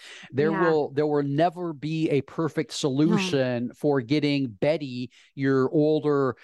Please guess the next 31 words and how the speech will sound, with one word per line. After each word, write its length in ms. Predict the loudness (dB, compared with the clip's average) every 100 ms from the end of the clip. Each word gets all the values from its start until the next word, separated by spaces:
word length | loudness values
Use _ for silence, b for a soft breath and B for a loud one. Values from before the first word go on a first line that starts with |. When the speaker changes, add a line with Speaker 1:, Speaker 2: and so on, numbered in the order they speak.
| B B
Speaker 1:
um, 640 | 2 2 2 0 0 -2
uh, 280 | -2 -2 -6
stuck 380 | -8 -2 -2 -2
in 80 |
her 140 | -4 -2
ways 440 | 0 2 0 -2
assistant, 760 | -8 -10 -2 -2 -2 -4 -4 -2
to 140 | 0
embrace 460 | 0 0 0 0 -4
things. 560 | -2 -2 -2 -6 -12 -16 B B B
What 160 | 0
you 80 | 0
can, 200 | 0 -2
al-, 220 | 0 0 0
what 200 | -2 -2 -2
you're, 200 | -2 0
there's 180 | -2 0
always 300 | 0 -2 -4
gonna 140 | -6
be 120 | -6
trade-offs. 680 | -6 -2 0 2 0 -2 -8 -12 -2
So, 240 | -2 -2 B B
so 160 | 0
waiting 420 | 2 2 0 0
around 480 | -4 -2 -2 0 -2
until 200 | -2 -2
you 120 | -2
can 120 | -2 -4
come 240 | -4 0
up 220 | 0 -2 _ -4
with 220 | -2 -2